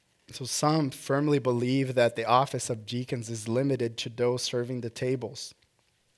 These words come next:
including Alexander Strauch on his first book. He,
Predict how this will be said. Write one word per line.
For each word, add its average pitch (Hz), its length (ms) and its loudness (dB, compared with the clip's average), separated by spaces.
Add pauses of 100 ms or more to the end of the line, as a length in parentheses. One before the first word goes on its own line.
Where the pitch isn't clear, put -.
(440)
including 156 420 4
Alexander 123 500 2
Strauch 123 360 -2
on 147 60 2
his 131 200 -2
first 135 380 -2
book. 135 460 2 (360)
He, 127 300 2